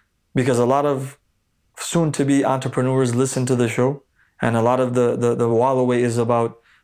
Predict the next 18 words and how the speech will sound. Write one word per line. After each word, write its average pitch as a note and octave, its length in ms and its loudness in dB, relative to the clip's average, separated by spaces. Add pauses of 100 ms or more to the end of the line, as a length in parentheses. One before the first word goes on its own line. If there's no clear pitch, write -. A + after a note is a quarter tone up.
(100)
development B2+ 520 0
of A#2+ 120 -2
entrepreneurs. A#2+ 680 -2 (540)
You C#3+ 160 2
seem D#3 240 -2
like C#3+ 140 0
you C#3 100 2
had C3 220 2
a B2+ 80 2
very C3+ 280 0
comfortable B2+ 460 -2
life A#2+ 220 0
before. A#2+ 300 -2
You A2+ 80 2
had A2+ 100 0
a A2 40 0
good A#2+ 240 -2
job. A#2+ 360 0